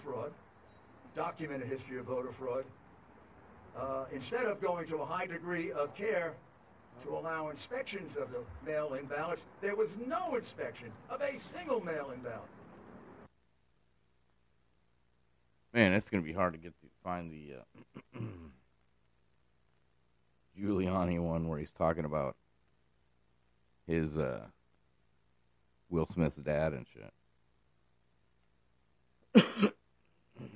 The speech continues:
Speaker 2: But yeah, mail-in ballots in Pennsylvania didn't have to have a fucking postmark. How the hell do they validate all these mail-in ballots?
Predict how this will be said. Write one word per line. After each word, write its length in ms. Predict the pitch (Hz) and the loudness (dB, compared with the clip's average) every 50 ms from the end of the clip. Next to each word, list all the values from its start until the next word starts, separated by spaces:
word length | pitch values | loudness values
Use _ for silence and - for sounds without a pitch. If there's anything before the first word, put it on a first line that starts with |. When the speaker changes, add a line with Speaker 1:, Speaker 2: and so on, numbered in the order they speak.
| - - - - - - - - - - 101 | -16 -16 -14 -14 -14 -16 -18 -20 -14 4 10
Speaker 2:
But 140 | 107 117 | 12 12
yeah, 240 | 120 113 101 95 82 71 - - _ _ _ _ _ _ _ _ _ _ _ _ _ _ _ _ _ _ _ _ _ _ _ _ _ _ _ - 90 - _ _ _ _ _ _ - | 12 12 12 12 10 6 0 -12 _ _ _ _ _ _ _ _ _ _ _ _ _ _ _ _ _ _ _ _ _ _ _ _ _ _ _ -20 -20 -20 _ _ _ _ _ _ 0
mail-in 400 | 85 87 87 90 101 101 98 90 | 6 8 10 10 12 10 10 10
ballots 400 | 85 85 85 85 85 85 - - | 8 8 6 6 4 2 0 0
in 80 | 78 | 2
Pennsylvania 680 | 78 - 87 85 - - 76 - 80 78 80 78 76 73 | 4 6 6 4 4 0 -4 -2 0 0 0 0 0 -2
didn't 320 | 73 71 78 78 - 76 85 | -2 -2 -2 -2 -2 -2 -2
have 180 | 85 78 76 - | 0 0 0 0
to 100 | - 76 | -2 -2
have 180 | 78 73 67 | -2 -2 -2
a 80 | 71 71 | -4 -4
fucking 460 | - - 64 64 - - 65 65 65 - | -2 0 0 0 0 0 -4 -6 -2 2
postmark. 560 | 71 65 64 60 - - 52 50 50 50 - - _ _ _ _ _ _ _ _ _ _ _ _ _ _ _ _ _ _ _ _ _ _ _ _ _ _ _ _ _ _ _ _ _ _ _ _ _ - | 2 2 2 2 -2 -6 -8 -8 -8 -10 -12 -16 _ _ _ _ _ _ _ _ _ _ _ _ _ _ _ _ _ _ _ _ _ _ _ _ _ _ _ _ _ _ _ _ _ _ _ _ _ 4
How 280 | 73 76 85 87 90 90 | 8 8 10 10 10 8
the 120 | 95 85 | 8 6
hell 440 | 76 71 76 76 73 69 62 57 50 - - - | 6 6 6 6 6 6 4 2 -2 -6 -8 -8
do 80 | 73 | -6
they 160 | 60 65 67 | -4 -2 -2
validate 640 | 65 - 65 67 67 65 71 71 64 65 62 58 - | -2 0 0 2 2 2 2 0 0 -2 -4 -4 -2
all 180 | 50 62 64 64 | -2 -2 -2 -2
these 160 | 65 67 65 - - | -4 -6 -8 -8 -8
mail-in 360 | 65 62 60 58 60 60 60 | -6 -6 -6 -4 -6 -6 -6
ballots? 520 | 53 64 65 65 62 57 57 - - _ | -4 -2 -2 -2 -2 -4 -6 -10 -12 _